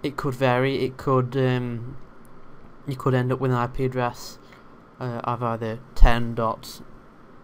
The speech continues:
and then numbers after that, or it could be one nine two dot one six eight dot and then there's some numbers after that.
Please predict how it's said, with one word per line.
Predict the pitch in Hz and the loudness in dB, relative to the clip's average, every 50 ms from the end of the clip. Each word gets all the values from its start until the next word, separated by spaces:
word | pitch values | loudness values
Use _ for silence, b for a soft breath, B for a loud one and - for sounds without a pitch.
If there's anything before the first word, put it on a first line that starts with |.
| - - - - - - - - | -20 -20 -20 -20 -20 -18 -10 -8
and | 127 117 | -6 -4
then | 113 113 113 113 123 131 - - - - - - - - - - - - - | -4 -4 -6 -8 -10 -12 -14 -14 -14 -16 -16 -16 -16 -16 -16 -14 -14 -10 -4
numbers | 139 135 131 127 120 131 | -2 0 0 2 2 0
after | 123 127 - 135 | 0 -2 0 0
that, | 127 131 131 131 - B B B B B B B B | 2 2 0 0 -4 B B B B B B B B
or | - | -14
it | - - | -12 -8
could | - 131 127 | -6 -2 0
be | 127 | 0
one | 120 120 131 127 | 2 2 2 2
nine | 127 123 120 120 | 2 2 0 -2
two | 127 - 131 127 | -2 -2 -2 -2
dot | 131 - | -2 -2
one | 127 123 117 | -4 -6 -6
six | - - 123 - - | -6 -8 -10 -6 -6
eight | 120 120 - - - - - | -6 -6 -6 -10 -14 -14 -4
dot | - 113 117 113 - - - - - - | 0 2 2 2 0 -4 -10 -12 -12 -8
and | - 123 120 117 | -8 -8 -6 -6
then | 117 113 117 | -6 -6 -6
there's | 117 - | -8 -10
some | - - 123 117 | -8 -8 -8 -8
numbers | 113 113 113 113 | -6 -6 -6 -6
after | 117 110 - 113 117 | -6 -6 -8 -10 -8
that. | 113 120 131 127 - - - | 0 0 0 0 0 -4 -12